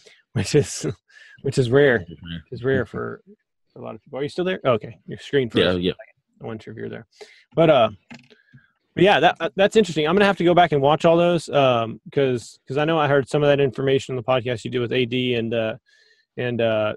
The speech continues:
Speaker 1: that's just something where I'm not very well versed as far as, like, uh, history goes, history of particular individuals. I know, I know a general understanding of, of, of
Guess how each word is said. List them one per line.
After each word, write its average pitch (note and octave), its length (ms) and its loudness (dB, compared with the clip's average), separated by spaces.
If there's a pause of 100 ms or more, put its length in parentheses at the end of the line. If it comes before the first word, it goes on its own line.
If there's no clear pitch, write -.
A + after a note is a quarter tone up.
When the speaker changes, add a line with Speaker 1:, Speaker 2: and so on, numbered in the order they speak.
Speaker 1:
that's - 320 -2
just F#3 160 -4
something E3 260 0
where C#3 140 4
I'm C#3 80 2
not C#3 240 0
very C3+ 220 4
well C3 200 2
versed B2+ 400 -4 (460)
as B2+ 100 -14
far B2+ 200 2
as, A2 120 -4
like, A#2 240 0
uh, A#2 200 -2
history A#2+ 340 -2
goes, A2+ 280 -6
history C3+ 300 -2
of A2+ 80 -6
particular A2+ 600 -6
individuals. G#2+ 760 -6 (600)
I A#2 80 -8
know, A#2+ 120 -4
I A2 120 -2
know B2 100 -2
a A#2 60 -4
general A#2 300 -4
understanding A2 640 -6
of, G#2 160 -8
of, A2+ 240 -8 (140)
of B2+ 220 -8